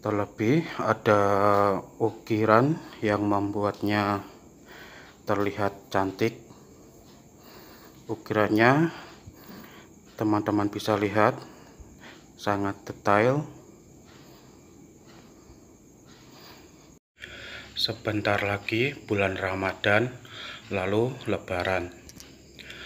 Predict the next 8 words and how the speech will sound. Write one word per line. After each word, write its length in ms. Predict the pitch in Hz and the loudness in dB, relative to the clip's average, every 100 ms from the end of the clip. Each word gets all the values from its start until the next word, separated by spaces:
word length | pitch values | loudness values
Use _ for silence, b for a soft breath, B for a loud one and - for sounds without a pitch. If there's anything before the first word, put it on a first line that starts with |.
| B B | B B
Kan 320 | 104 117 135 | 0 0 0
nanti 400 | 98 98 107 117 | -4 -2 -2 0
Lebaran 560 | 123 98 98 98 113 113 | 0 -2 0 2 2 0
ada 320 | 101 98 - | -4 -6 -6
banyak 240 | 98 98 | -8 -8
tamu 240 | - 92 95 | -6 -6 -4
yang 240 | 92 92 | -6 -6
berkunjung. 640 | 95 - 95 95 101 95 | -10 -10 -10 -6 -6 -6